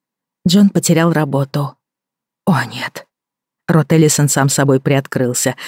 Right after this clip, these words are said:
Новость поразила ее не меньше, чем Робин. «Не может быть». «Может.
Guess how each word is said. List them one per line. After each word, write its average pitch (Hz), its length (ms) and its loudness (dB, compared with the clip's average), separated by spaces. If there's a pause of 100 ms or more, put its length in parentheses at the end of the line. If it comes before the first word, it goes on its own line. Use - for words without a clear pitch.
(140)
Новость 175 280 2
поразила 170 360 2
ее 156 320 4
не 156 120 6
меньше, 143 340 2
чем 139 240 0
Робин. 120 460 -4 (600)
«Не 214 160 6
может 131 360 -6
быть». - 340 -6 (640)
«Может. 180 420 2